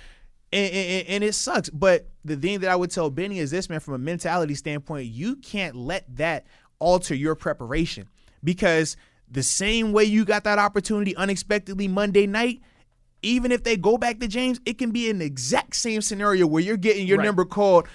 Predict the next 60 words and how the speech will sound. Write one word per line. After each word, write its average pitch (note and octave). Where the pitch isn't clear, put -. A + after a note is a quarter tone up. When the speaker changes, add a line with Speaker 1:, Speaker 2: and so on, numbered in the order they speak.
Speaker 1:
middle G3+
of F#3+
the F#3+
first F#3+
quarter, F3
Speaker 2:
Right. D#3+
Speaker 1:
second G3+
quarter, E3+
Speaker 2:
Right. D#3
Speaker 1:
and E3+
you A#3+
gotta A3+
be A3
the E3+
guy. E3
And F3+
they A3+
don't C#4+
wanna C4
hear, A3+
"Well, F#3
I F#3+
didn't G3+
prepare A3
because F#3
you A#2
Speaker 2:
I G#3+
didn't A3+
Speaker 1:
get A3
Speaker 2:
get G3+
any G#3
first C4
Speaker 1:
interrupts." G#3
Speaker 2:
team F#3
reps A3+
Speaker 1:
Right. A3+
Speaker 2:
this D#3+
week. D3
Speaker 1:
Like, G#3
that, G3+
that A3+
does A3
not F#3
matter. F#3+
So G#3
you G#3+
have A3
to G#3+
make G#3
sure G#3+
that E3
you G#3+
are F#3+
prepared F3+
to C#3+
go E3+
regardless D3
of F3+
the E3+
circumstances, D#3+